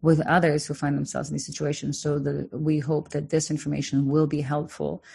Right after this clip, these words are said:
uh, to all those other women out there who find themselves in, in, in themselves in similar situations, uh, and that, uh, the good news are there, and they're to be celebrated, and they're to be embraced. And, uh, in-,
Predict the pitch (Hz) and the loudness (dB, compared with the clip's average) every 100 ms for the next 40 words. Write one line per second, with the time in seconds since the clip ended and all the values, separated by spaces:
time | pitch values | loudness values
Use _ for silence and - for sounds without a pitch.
0 | - - _ 165 160 151 165 135 151 156 | -20 -20 _ 0 0 0 0 2 2 0
1 | 151 147 147 156 156 147 170 180 - 139 | 0 2 4 6 6 6 2 0 -4 -4
2 | 139 147 156 147 - 139 139 135 - 135 | -4 -4 -2 -2 -2 0 2 2 0 -2
3 | 135 - 143 - 151 143 143 151 139 147 | -4 -6 -8 -4 -2 -2 0 -4 -2 -2
4 | 143 143 151 143 135 - 139 - 143 139 | 0 0 2 0 0 -4 -6 -4 -4 -4
5 | 151 - 156 165 - 139 147 - - - | -8 -2 0 0 -2 -6 -8 -10 -18 -20
6 | - _ 156 147 - 156 156 147 151 143 | -20 _ 0 0 4 4 6 4 2 2
7 | - 156 151 165 160 214 180 190 196 - | 0 0 2 -2 2 4 4 4 2 2
8 | 180 170 156 139 135 160 190 220 180 160 | 0 2 4 6 4 2 2 0 0 2
9 | 156 156 151 160 160 156 160 - 156 156 | 2 2 2 0 2 2 0 -4 -4 -2
10 | - 147 143 139 139 - 180 208 - - | 0 0 2 2 0 0 0 0 -4 -18
11 | - - _ 160 151 151 151 147 151 147 | -20 -20 _ 2 4 4 2 2 2 2
12 | 147 147 151 151 147 139 160 180 - - | 0 0 2 2 2 2 0 -2 -8 -10
13 | 160 156 151 156 156 151 151 151 147 - | -4 0 2 2 0 2 4 4 2 0
14 | - 165 | -2 -2